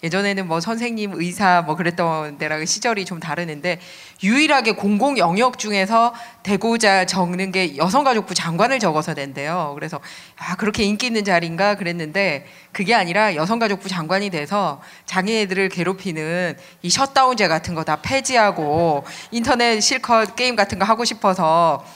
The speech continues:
어, 그렇다라고 얘기를 할 정도로 청소년 주무부처임에도 불구하고 사실은 청소년들하고 약간의 정책 때문에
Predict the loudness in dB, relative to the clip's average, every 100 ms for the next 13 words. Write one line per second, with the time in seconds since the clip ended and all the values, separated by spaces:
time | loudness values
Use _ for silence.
0 | -14 -6 -2 0 0 2 2 2 -2 -4
1 | -4 -6 -6 -4 -2 -2 -2 -4 -4 -4
2 | 0 -2 -4 -12 -20 -20 -14 -6 -2 0
3 | 2 2 2 -2 -6 -2 0 0 0 0
4 | 2 2 0 -2 -2 2 4 4 2 0
5 | 0 0 -2 -2 -4 -6 -4 -2 -2 -2
6 | -2 -2 -6 -8 -14 -4 -2 2 2 2
7 | 0 0 0 0 0 0 0 0 2 2